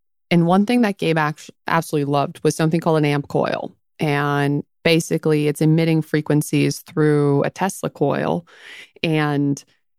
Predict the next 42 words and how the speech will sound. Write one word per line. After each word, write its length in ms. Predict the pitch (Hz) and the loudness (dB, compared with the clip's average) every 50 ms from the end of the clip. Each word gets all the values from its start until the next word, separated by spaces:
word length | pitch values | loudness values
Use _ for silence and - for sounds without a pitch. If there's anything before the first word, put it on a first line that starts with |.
| _ _ | _ _
there's 120 | - 160 160 | -2 0 0
a 60 | 160 | 2
lot 180 | 165 185 190 | 2 2 2
of 60 | 190 180 | 2 2
different 240 | 175 - 165 156 | 0 0 -2 -2
frequencies 400 | - 160 156 - 165 165 170 160 | -2 -2 0 0 0 2 2 2
you 60 | 156 156 | 0 2
can 140 | - 170 | 2 4
use, 300 | 170 160 156 147 143 143 | 4 4 4 2 0 -2
but 160 | - - 156 - | -4 -6 -4 -4
we 80 | - 160 | -4 -2
use 280 | 160 170 202 214 - | 0 0 0 0 0
the 120 | - 220 196 | 0 -2 0
ones, 560 | 170 165 160 156 151 156 160 160 - - - _ 170 | 0 0 0 0 0 0 0 -2 -4 -10 -14 _ -6
delta 340 | - 151 147 151 - 160 143 | -4 -4 -4 -2 -4 -4 -4
waves. 440 | 147 - - - - - - - - - | -2 -2 -2 -4 -6 -8 -10 -12 -6 -2
And 260 | 151 143 147 147 - | 0 2 2 0 0
delta 360 | - 185 185 208 214 - 220 | -2 -2 -2 -2 0 -2 0
waves, 600 | 175 160 156 156 151 151 151 147 151 - - - - _ _ _ _ _ _ | 0 2 2 2 2 0 0 -2 -2 -6 -12 -16 -20 _ _ _ _ _ _
or 80 | - 160 | -2 0
delta 260 | 160 214 226 - 208 | 0 0 0 -2 -2
brain 400 | 156 - 165 160 160 156 160 147 | -2 -2 0 0 2 2 2 0
waves, 340 | 151 139 143 101 98 - - | 0 -2 -2 -4 -2 -2 -2
is 120 | 151 147 | -2 -2
basically 540 | - - 156 151 156 - - 156 - 151 147 | -2 -2 -2 -2 -2 -4 -6 -2 0 0 2
where 180 | 147 151 156 160 | 2 2 2 2
your 180 | 165 175 185 170 | 2 2 0 0
brain 320 | 165 - 156 156 156 156 | 0 0 0 2 2 2
is 140 | 151 147 143 151 | 2 0 0 0
at 320 | 147 147 165 190 226 - | -2 0 0 0 0 2
when 140 | 170 151 151 | 2 4 4
you're 200 | 151 156 156 151 | 4 4 4 2
in 120 | 151 151 | 2 0
deep 280 | 143 - 143 135 - - | 0 0 -2 -2 -4 -8
sleep. 420 | - - - 135 131 - - - - - | -10 -6 -4 -4 -4 -4 -6 -10 -8 -4
And 200 | 151 143 139 147 - | 0 0 2 2 2
it's 220 | - 143 - - | 0 -2 -4 -4
the 100 | - 160 | -4 -2
most 360 | 160 156 151 147 151 - - - | -2 -2 -2 -4 -4 -8 -10 -16
healing 520 | - - - 185 175 185 196 196 196 185 | -12 -4 0 2 2 4 4 2 2 2
and 160 | - 147 147 | 0 -2 -2
therapeutic 920 | - - - 151 151 147 147 143 - - 151 147 147 147 139 143 - - | -2 -2 -2 -2 -2 -2 -4 -4 -2 0 0 2 2 0 -2 -4 -6 -12